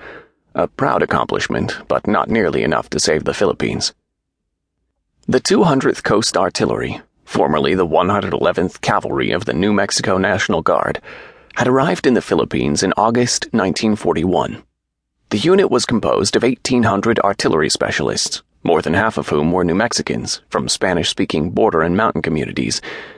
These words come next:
that used little English. The New Mexico National Guard, the oldest continuously active militia in the United States, dating to fifteen ninety-eight, had participated in the Mexican War, the Civil War, and the Frontier Indian Wars.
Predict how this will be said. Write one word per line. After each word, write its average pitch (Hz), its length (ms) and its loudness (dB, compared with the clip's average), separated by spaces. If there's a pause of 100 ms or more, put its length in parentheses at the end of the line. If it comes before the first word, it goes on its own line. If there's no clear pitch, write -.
(100)
that - 120 -4
used 92 320 0
little 92 260 2
English. 65 420 -2 (1080)
The 143 100 2
New 147 100 4
Mexico 151 400 2
National 104 440 2
Guard, 80 440 -2 (220)
the 95 140 2
oldest 85 400 0
continuously 87 680 0
active 90 380 0
militia 90 500 0
in 69 60 0
the 82 80 0
United 85 360 0
States, - 500 -2 (120)
dating 85 340 2
to 82 100 -2
fifteen 92 400 -2
ninety-eight, 82 500 0 (640)
had 117 140 -2
participated 139 680 0
in 113 80 2
the 95 80 2
Mexican 117 440 0
War, 131 340 2 (100)
the - 80 0
Civil 110 340 2
War, 73 300 0 (180)
and 95 160 0
the 98 40 0
Frontier 117 460 2
Indian 92 340 0
Wars. - 340 -2